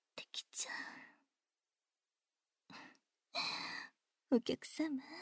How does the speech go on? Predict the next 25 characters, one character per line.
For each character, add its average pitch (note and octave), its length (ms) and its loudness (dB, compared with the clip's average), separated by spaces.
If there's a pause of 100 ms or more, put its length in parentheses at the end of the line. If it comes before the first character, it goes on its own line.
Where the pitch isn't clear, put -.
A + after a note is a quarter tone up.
(1200)
い G3 60 6
い A3 400 6
匂 G3 460 2
い - 140 4 (440)
さ G#3 220 10
れ G3+ 120 8
て - 160 2
ま - 120 2
す - 200 -2
よ。 C4 60 4 (2000)
新 F#3 400 4
品 G3+ 280 6
の G#3 80 4
パ F3+ 240 6
ン F#3 80 10
ツ - 160 6
越 G#3+ 100 10
し - 200 4
な A#3+ 140 8
の A#3+ 120 6
に、 G#3 320 -4 (1040)
私 E3 480 -2
好 F#3+ 100 2
み G3 60 4
の G3 160 0